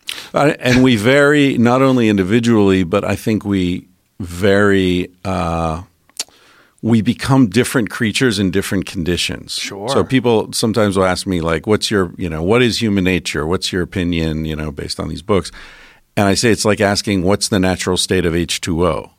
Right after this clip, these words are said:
Speaker 2: <laughs> Right. Is
Speaker 1: Right?
Speaker 2: it boiling? Is it ice?
Speaker 1: Exactly. What are the,
Speaker 2: Right,
Speaker 1: what's the
Speaker 2: right.
Speaker 1: pressure? What's the altitude?
Speaker 2: Yeah. Don't you
Speaker 1: And
Speaker 2: feel like you're different people with different people as well?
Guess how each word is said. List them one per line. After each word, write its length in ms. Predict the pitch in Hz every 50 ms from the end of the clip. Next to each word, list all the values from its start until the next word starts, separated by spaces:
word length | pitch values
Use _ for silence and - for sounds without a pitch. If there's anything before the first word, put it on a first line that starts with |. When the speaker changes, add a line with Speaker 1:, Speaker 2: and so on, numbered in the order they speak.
| _ _ _
Speaker 2:
<laughs> 560 | - - - 101 87 - - - 135 107 -
Right. 260 | - 123 123 120 113 113
Is 80 | 87
Speaker 1:
Right? 100 | 87 87
Speaker 2:
it 60 | 104
boiling? 500 | - 127 127 135 147 156 156 170 175 170
Is 140 | 160 123 104 107
it 120 | - -
ice? 260 | 98 110 127 160 - 92
Speaker 1:
Exactly. 460 | 87 90 104 95 92 82 - 80 80
What 160 | 85 95 104
are 80 | 110 113
the, 100 | 110 107
Speaker 2:
Right, 80 | 104 101
Speaker 1:
what's 160 | 110 113 -
the 100 | - 127
Speaker 2:
right. 180 | 123 123 120 120
Speaker 1:
pressure? 360 | 143 131 117 - - 117 98
What's 200 | 92 101 98 -
the 120 | 123 113
altitude? 400 | 107 104 104 - 120 107 - 113 110
Speaker 2:
Yeah. 360 | 120 123 123 117 110 104 117 110 - - - _ _ _ -
Don't 140 | - 233
you 40 | 233 233
Speaker 1:
And 60 | 226
Speaker 2:
feel 120 | - 294 277
like 140 | 277 233 -
you're 60 | 190
different 380 | 135 - 135 123 - 143 131 120
people 540 | - 127 127 120 - 120 117 117 117 101 - -
with 420 | 113 101 104 110 139 160 - 143
different 300 | 143 151 139 - 165 160
people 240 | - 165 170 - 170 151
as 140 | 131 -
well? 300 | 104 95 104 127 160 170